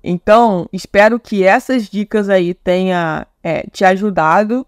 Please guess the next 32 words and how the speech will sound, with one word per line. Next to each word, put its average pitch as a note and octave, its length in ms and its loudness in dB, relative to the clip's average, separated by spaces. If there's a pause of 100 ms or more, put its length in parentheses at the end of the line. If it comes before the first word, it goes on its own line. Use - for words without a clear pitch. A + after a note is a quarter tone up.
a F3+ 100 -2
pensar F#3 480 0
sobre F#3+ 300 -6
isso. A3 500 -4 (280)
Se - 160 -8
você G3+ 340 0
já G3 180 4
é F#3+ 60 4
líder, A3 640 0 (400)
é, E3+ 600 -2
me G3 160 0
manda A3+ 300 4
aí A3+ 100 0
um - 20 0
WhatsApp G#3 480 2
falando F#3+ 280 2
se G3 100 -10
isso - 120 -14
faz F#3 220 0
sentido, G#3+ 800 -4
se F#3+ 220 -4
não. A3 560 2 (360)
Se - 200 -6
você A3 320 -2
quer A#3+ 220 0
ser, A3 280 -2
se - 80 -8
você G3 240 -4
deseja G3 420 -2
ser, F#3 480 -2 (240)
foi G#3 140 0
legal A3 760 2